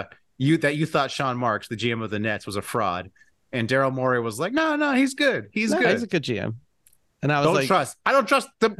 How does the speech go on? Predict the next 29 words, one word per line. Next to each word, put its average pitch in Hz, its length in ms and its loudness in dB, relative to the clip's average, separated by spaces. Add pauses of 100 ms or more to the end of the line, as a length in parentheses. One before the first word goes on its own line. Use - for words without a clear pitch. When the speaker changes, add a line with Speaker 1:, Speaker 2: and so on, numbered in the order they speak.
Speaker 1:
you, 220 200 4
Daryl 247 520 0
Morey. 240 300 2
You 214 220 0
gave 226 360 2
him 247 240 0
Ben 220 240 2
Si-, 240 240 0
you 208 200 2
were, 220 260 2
<laughs> 247 260 -2
you 233 220 0
pawned 254 400 0
off 247 260 2 (120)
a, 180 80 0 (500)
a 190 80 0
man 220 460 4
who 202 220 2
has 180 260 2
yet 214 240 -2
to - 80 -4
play 214 180 -2
basketball 170 560 -2
since 139 280 -6
then, 127 260 0 (260)
and 151 140 2
got 190 220 4
James 214 340 2
Harden 240 360 4